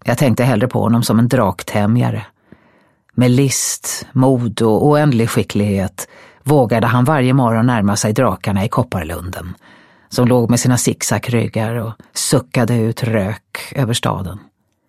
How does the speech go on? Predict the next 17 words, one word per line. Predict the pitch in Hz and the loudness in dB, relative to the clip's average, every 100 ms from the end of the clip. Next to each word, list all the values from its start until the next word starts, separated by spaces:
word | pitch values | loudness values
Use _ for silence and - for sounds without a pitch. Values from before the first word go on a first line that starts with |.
| _ _ _ _ _ _ _ _ _ _ _ | _ _ _ _ _ _ _ _ _ _ _
De | 165 185 | 2 2
har | |
sovit | 180 208 190 196 | 4 2 4 2
oroligt | - 160 151 185 165 127 117 | 2 4 4 4 2 0 0
hela | 131 131 135 | 2 2 2
natten, | 113 113 - - | 2 -2 -2 0
och | 92 101 - - _ | 0 -2 -10 -20 _
först | - 175 170 | 0 2 4
när | 165 | 2
pappa | 160 143 139 | 2 0 0
draktämjaren | 147 120 98 - 131 117 113 107 | 2 0 -2 0 2 4 4 2
kommer | 101 104 92 98 | 0 0 2 2
lugnar | 104 123 117 113 | 2 2 2 2
de | 107 | 2
ner | 98 98 | 2 0
sig | 95 - 90 82 | -4 -6 -8 -8
och | - | -12